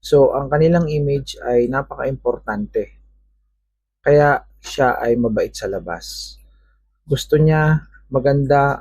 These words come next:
ang image niya sa kanyang kapitbahay, sa kanyang kaibigan, sa kanyang kakilala, ka-business partner kung may business,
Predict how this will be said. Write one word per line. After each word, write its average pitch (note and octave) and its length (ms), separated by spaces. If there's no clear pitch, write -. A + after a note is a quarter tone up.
ang C3 160
image D3+ 480
niya A#2+ 240
sa B2+ 160
kanyang A#2+ 320
kapitbahay, A#2 1040
sa - 160
kanyang A#2+ 320
kaibigan, G#2+ 880
sa - 320
kanyang A#2 400
kakilala, A2 960
ka-business A#2+ 640
partner A2+ 480
kung A#2+ 160
may A#2+ 80
business, A2 720